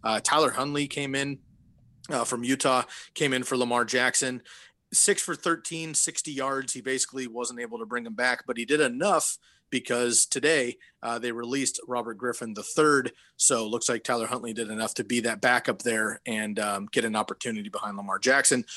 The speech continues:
Running the ball, it was Gus Edwards with ten carries, forty-two yards.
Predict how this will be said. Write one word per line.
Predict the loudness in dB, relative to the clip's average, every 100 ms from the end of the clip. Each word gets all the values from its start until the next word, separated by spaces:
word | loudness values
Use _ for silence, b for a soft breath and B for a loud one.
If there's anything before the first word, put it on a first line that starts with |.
| B B
Running | 4 4
the | 4
ball, | 4 4 4
it | 0
was | -6
Gus | -2 0 2
Edwards | 2 0 -4 -4
with | -12 _ b b b _
ten | -6 -4
carries, | 0 2 4 2
forty-two | 0 -2 -2 -4 -6
yards. | -2 2 2 2 0